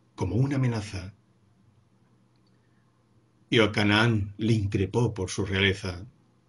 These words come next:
"No hay más rey que el Eterno", gritó, y le reprochó sus jardines, sus estatuas, sus muebles de marfil.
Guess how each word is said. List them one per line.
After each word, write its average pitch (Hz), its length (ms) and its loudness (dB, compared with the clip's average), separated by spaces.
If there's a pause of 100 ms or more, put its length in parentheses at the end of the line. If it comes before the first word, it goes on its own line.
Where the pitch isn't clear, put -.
(1500)
"No 98 140 -2
hay 113 80 6
más 135 400 12
rey 165 260 12
que 180 80 4
el 170 80 10
Eterno", 151 720 6 (880)
gritó, 95 580 -10 (320)
y 143 80 -8
le 113 120 -2
reprochó 101 440 -10
sus - 220 -14
jardines, 101 560 -10 (320)
sus 104 180 -12
estatuas, 101 760 -10 (180)
sus - 260 -10
muebles 123 360 -4
de 139 80 -2
marfil. 120 560 -2